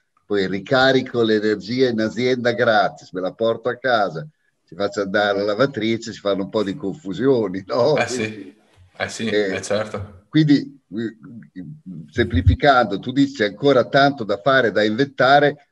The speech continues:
Speaker 1: anche solo nell'ambito della ricarica, non c'è
Speaker 2: Sì.
Speaker 1: bisogno di dire c'è da, da inventare
Speaker 2: No.
Speaker 1: un drone, un aereo,
Speaker 2: Sai,
Speaker 1: una
Speaker 2: eh,
Speaker 1: roba del genere.
Speaker 2: mm, sai, eh, le, le, come dire, non è, non è,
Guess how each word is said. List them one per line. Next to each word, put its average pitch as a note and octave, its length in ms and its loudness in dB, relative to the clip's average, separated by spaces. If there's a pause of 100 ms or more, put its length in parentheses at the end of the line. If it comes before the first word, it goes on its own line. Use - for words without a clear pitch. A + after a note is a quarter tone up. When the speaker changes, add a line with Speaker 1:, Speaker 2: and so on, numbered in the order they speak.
(140)
Speaker 1:
anche A#2 380 -4
solo D3+ 340 2
nell'ambito B2 600 2
della F#2+ 260 2
ricarica, F2+ 800 0
non F2 140 -8
c'è B2 160 -6
Speaker 2:
Sì. G#2+ 80 -4
Speaker 1:
bisogno G#2 300 -2
di F#2+ 140 -10
dire G2 440 -2 (500)
c'è G#2 200 0
da, G2 240 4
da F#2 140 0
inventare G2+ 600 2
Speaker 2:
No. G2+ 200 6
Speaker 1:
un F#2 140 0
drone, B2 600 2
un A2 220 0
aereo, A2+ 880 4
Speaker 2:
Sai, B2+ 200 6
Speaker 1:
una A2 100 2
Speaker 2:
eh, - 180 -2
Speaker 1:
roba A2+ 60 -6
del G#2 220 -10
genere. - 380 -2
Speaker 2:
mm, C3 40 6
sai, A#2+ 440 4
eh, A2+ 640 4 (500)
le, A#2+ 180 2
le, A#2 220 2
come B2 180 -4
dire, G2+ 520 -2
non A2+ 280 -2
è, C3 200 4
non A#2 180 -2
è, A2+ 680 2